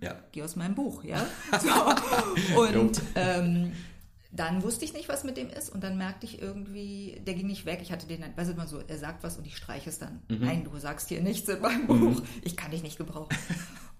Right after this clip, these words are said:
Speaker 2: Und dann entwickelte der sich und wurde, und das ist wirklich mein erster schwuler Charakter,
Speaker 1: Mhm.
Speaker 2: äh, mein erster Gay-Charakter plötzlich, der, von dem ich das nicht wusste,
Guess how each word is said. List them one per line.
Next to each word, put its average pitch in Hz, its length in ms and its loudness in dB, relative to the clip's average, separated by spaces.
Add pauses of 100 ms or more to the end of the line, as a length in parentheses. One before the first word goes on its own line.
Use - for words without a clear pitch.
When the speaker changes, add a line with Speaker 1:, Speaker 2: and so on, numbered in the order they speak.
Speaker 2:
Und 185 120 0
dann 180 140 -2
entwickelte 185 460 -4
der 214 120 -6
sich 226 220 -8
und 170 160 -4
wurde, 180 460 -4 (220)
und 156 120 -8
das 147 140 -8
ist 151 60 -12
wirklich 170 200 -8
mein 151 160 -6
erster 175 300 -8
schwuler 170 340 -6
Charakter, 175 480 -10 (160)
Speaker 1:
Mhm. 214 380 -2
Speaker 2:
äh, 165 320 -4
mein 165 180 -6
erster 175 220 -6
Gay-Charakter 180 760 -8
plötzlich, 233 540 -10 (140)
der, 175 400 -4 (320)
von 202 160 -4
dem 180 100 -2
ich 185 100 -8
das 180 120 -6
nicht 175 140 -6
wusste, 202 400 -4